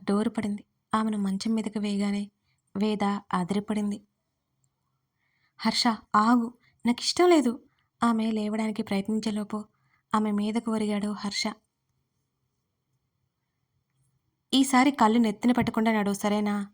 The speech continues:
అంటూ ఆమె ముఖంలోకి చూడగా నెమ్మదిగా కళ్ళెత్తి చూసింది ధరణి. అతని కళ్ళల్లో చిలిపిదనం ఉట్టిపడుతోంది. అతని కళ్ళు నవ్వుతున్నాయి. అతని పెదవులు మామూలుగానే ఉన్నాయి. ఆమె మూతి ముడుచుకుపోయింది. "పో," అతను చెప్పడంతో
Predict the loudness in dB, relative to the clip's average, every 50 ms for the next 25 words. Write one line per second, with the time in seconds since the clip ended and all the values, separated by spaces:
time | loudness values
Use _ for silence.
0 | _ _ _ -4 -4 -2 -2 -2 -4 -4 -4 -8 _ _ _ _ _ _ _ _
1 | _ 0 2 2 4 2 0 0 0 0 0 2 2 0 -2 -2 -4 -4 -4 -2
2 | -2 -2 -4 -6 -8 -12 _ _ -4 -2 0 2 2 2 2 0 0 -2 -2 0
3 | 0 0 0 -2 -2 -4 -4 -4 -4 -4 -4 -4 -4 -4 -4 -2 -2 -2 -2 -2
4 | -4 -6 -8 _ _ _ _ _ _ _ _ _ _ 0 2 4 2 2 2 2
5 | 0 0 2 2 2 2 0 0 -2 -4 -2 -2 -2 -2 0 0 0 -2 -4 -4
6 | -4 -4 -2 -2 -4 -2 -4 -4 -4 -4 -6 -8 _ _ _ _ _ _ _ _
7 | _ 0 2 2 2 2 2 0 0 0 0 0 0 0 0 0 -2 -2 -2 -4
8 | -4 -2 -4 -4 -4 -6 -10 _ _ _ _ _ _ _ _ _ _ -2 -2 -2
9 | 0 -2 -2 -2 -2 -2 -2 -2 -2 0 0 0 -2 -2 -4 -4 -4 -2 0 0
10 | 0 0 0 0 0 0 -2 -4 -6 -12 _ _ _ _ _ _ _ 0 2 2
11 | 4 2 2 2 0 0 0 -2 -2 -2 -2 -4 -4 -6 -8 -8 -8 -6 -6 -6
12 | -6 -6 -8 -10 -14 _ _ _ _ _ _ 2 2 4 4 4 0 -4 -10 _
13 | _ -4 -2 -2 -2 -2 -2 -4 -4 -2 -2 -2 -2 -2 -4 -8 -10